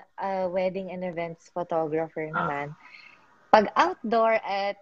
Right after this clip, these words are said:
Speaker 1: you're forced to shoot at noon, I guess for the timeline, no, if wedding, hanap na lang ng shade, like, under the
Speaker 2: Yes.
Speaker 1: trees.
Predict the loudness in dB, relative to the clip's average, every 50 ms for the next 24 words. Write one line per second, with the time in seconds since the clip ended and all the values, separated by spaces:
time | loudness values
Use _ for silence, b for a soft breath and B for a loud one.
0 | _ _ -10 -8 -8 -8 -10 -8 -8 -8 -8 -8 -10 _ -16 -16 -10 -10 -10 -8
1 | -4 -4 -4 -4 -4 -8 -8 -8 -6 -6 -4 -4 -2 -2 2 2 0 0 0 -4
2 | -6 -4 -4 -2 0 0 -2 -2 -2 -4 -4 -4 -6 -8 -6 -6 -6 -6 -6 -6
3 | -8 -8 -8 -6 -6 -4 -6 -6 -4 -4 -4 -6 -6 -14 _ _ _ 0 2 2
4 | 2 0 -2 -2 -4 -6 -6 -8 -10 -14 -16 B B B B B B B B B
5 | 6 8 8 8 8 6 0 -4 -6 -4 -4 -4 -2 -4 -4 -6 -6 -6 -8 -8
6 | -8 -12 -8 -6 -6 -4 -4 -4 -4 0 2 2 2 2 0 -2 -2 -2 0 0
7 | 0 0 2 0 -2 -6 -4 4 6 6 6 6 2 -4 -6